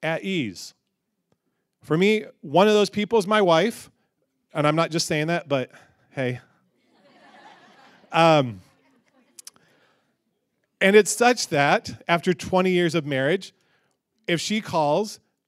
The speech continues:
when I say hello, her hey lets me know this is a business call or this is a relational, "How you doing? Let's connect," right? Hey. Oh, okay. W-, w-, which kid do we have to talk to when I get home?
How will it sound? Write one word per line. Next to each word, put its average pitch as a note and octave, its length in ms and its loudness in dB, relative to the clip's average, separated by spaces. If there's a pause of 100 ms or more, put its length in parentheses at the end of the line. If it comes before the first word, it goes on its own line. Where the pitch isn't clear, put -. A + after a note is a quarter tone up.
(680)
when E3 200 -4
I E3+ 80 2
say G3+ 160 0
hello, D#3+ 380 0
her G3 300 -2
hey G#3 580 -2 (160)
lets F3 240 -2
me G#3 120 -2
know D3 300 0 (260)
this E3 240 -2
is F3 140 -2
a D#3 60 -2
business F#3 480 -4
call A#3+ 480 -2 (420)
or F3 220 4
this G#3 320 2
is G#3 160 -2
a F#3+ 180 2
relational, F#3 720 2
"How F3 240 -4
you F#3+ 160 -2
doing? F#3 520 0
Let's E3 180 -6
connect," D#3+ 420 -6
right? D#3 400 -6 (460)
Hey. A#2+ 440 -4 (640)
Oh, C3+ 260 -2
okay. C3 480 -6
W-, C#3+ 180 -6 (100)
w-, - 240 -10
which D#3+ 340 -4
kid F#3 200 -2
do E3+ 80 -6
we E3 80 -2
have E3+ 80 -2
to F#3 80 -6
talk C3+ 260 -8
to A#2+ 140 -8
when A2+ 100 -10
I A2 80 -8
get A2+ 140 -10
home? A2 320 -10